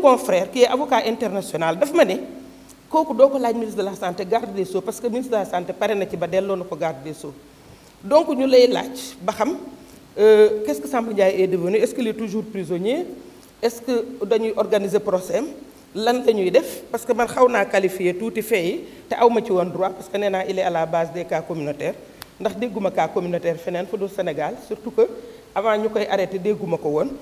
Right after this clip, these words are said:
mais aw ma droit ci qualifier fait yi, mais bëggoon nañu am ay information ci loolu. Monsieur le ministre, ma doon la wax ci maison de justice yi, bu fekkee ni foofu la ñuy defee médiation yi, dama bëggoon ñu accorder ko importance et puis ñu privilégier ko.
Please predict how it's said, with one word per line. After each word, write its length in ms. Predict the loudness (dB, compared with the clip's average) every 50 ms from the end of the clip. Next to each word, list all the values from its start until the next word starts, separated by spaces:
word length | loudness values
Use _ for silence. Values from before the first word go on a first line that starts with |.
| -14 -18 -14 -6
mais 160 | 0 2 2 4 6
aw 80 | 4 4
ma 120 | 4 2
droit 220 | 0 2 2 2 2
ci 80 | 0 -2
qualifier 460 | 0 0 0 0 -2 -4 -2 -2 -2
fait 240 | -2 -2 -2 -2 -2
yi, 200 | -2 -4 -6 -8 -10 -8
mais 180 | -4 -2 -2 -2 -2 -4
bëggoon 280 | -6 -4 0 0 0 0
nañu 200 | 0 -2 -4 -4
am 140 | -4 -4 -4 -2
ay 100 | -2 0 0 -2
information 600 | -2 -2 -2 -2 -2 -2 -4 -4 -4 -4 -6 -6 -4
ci 60 | -6
loolu. 220 | -6 -4 -4 -6 -8 -10 -14 -20 -20 -20 -20 -20 -20 -20 -20 -20 -16 -6 0
Monsieur 240 | 0 4 6 6 6
le 80 | 8 8
ministre, 480 | 8 12 12 12 12 10 8 -2 -2 -6 -8 -10 -12 -16 -16 -20 -20 -20 -20 -20 -20 -20 -20 -4 2
ma 480 | 4 6 8 10 12 12 12 12 12 10 8 4
doon 360 | 8 10 10 10 10 8 10
la 60 | 10 10 10 10 8 4 -2 -2
wax 180 | 2 2 2 2 2 -6 -10 -12 -10 -4
ci 120 | -2 2
maison 300 | 2 2 4 4 4 2
de 100 | 2 0
justice 420 | -4 -6 -8 -10 -10 -12 -12 -12
yi, 60 | -12 -10
bu 80 | -8 -2
fekkee 320 | -2 -2 -2 0 2 0
ni 80 | 2 2
foofu 240 | 0 -2 0 2
la 60 | 0 2
ñuy 140 | 2 2
defee 200 | 0 0 0 -2 -2
médiation 480 | -2 0 0 0 -2 -2 -4 -6 -6 -6
yi, 80 | -6 -8 -12 -18 -20 -20 -20 -20 -20 -20 -10 -4
dama 160 | -2 0 0
bëggoon 260 | 0 -2 -2 0 0 -2 -2
ñu 100 | -2 -6 -6
accorder 320 | -6 -4 -2 -2 -4 -4 -4
ko 100 | -4 -4 -2
importance 580 | -2 -4 -4 -4 -6 -6 -4 -4 -4 -4 -6 -8 -12 -12
et 40 | -10
puis 120 | -8 -6 -6
ñu 80 | -6 -4
privilégier 680 | 0 2 2 2 2 2 0 -2 -2 -4 -4 -6 -6 -8
ko. 140 | -8 -10